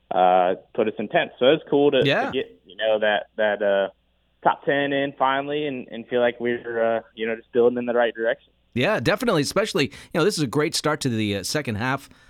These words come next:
Speaker 2: of the, uh, the nascar season for you. We've got, uh, Harrison Burton on the Bear Lines this morning, getting ready for tomorrow's, uh, Ambetter three oh one at New Hampshire Motor Speedway.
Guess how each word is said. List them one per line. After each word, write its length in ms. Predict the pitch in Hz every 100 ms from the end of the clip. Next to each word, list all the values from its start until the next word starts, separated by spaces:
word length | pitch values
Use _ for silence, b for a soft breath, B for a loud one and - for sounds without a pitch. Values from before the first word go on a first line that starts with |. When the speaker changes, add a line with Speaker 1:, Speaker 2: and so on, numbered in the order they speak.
| b
Speaker 2:
of 220 | - 113 98
the, 240 | 104 95
uh, 140 | 90 87
the 160 | 92
nascar 480 | 101 113 123 - 110
season 500 | 98 123 120 113 98
for 280 | - - 123
you. 160 | 117 104
We've 220 | 127 113
got, 240 | 143 123 B B B
uh, 100 | 110
Harrison 400 | 110 151 170 147
Burton 400 | 120 139 143 120 -
on 180 | 120 127
the 80 | 107
Bear 220 | 127 135
Lines 400 | 127 120 110 113
this 420 | 101 107 110 -
morning, 320 | 117 120 120
getting 220 | 113 147
ready 180 | 165 160
for 160 | 151 135
tomorrow's, 460 | 123 127 135 127 B B B
uh, 80 | 113
Ambetter 360 | 147 143 135 123
three 380 | - 139 165 160
oh 140 | 139 135
one 300 | 123 127 127
at 160 | 107 -
New 100 | 98
Hampshire 540 | 143 143 139 143 123
Motor 500 | 117 120 131 120 113
Speedway. 600 | - - - 156 147 123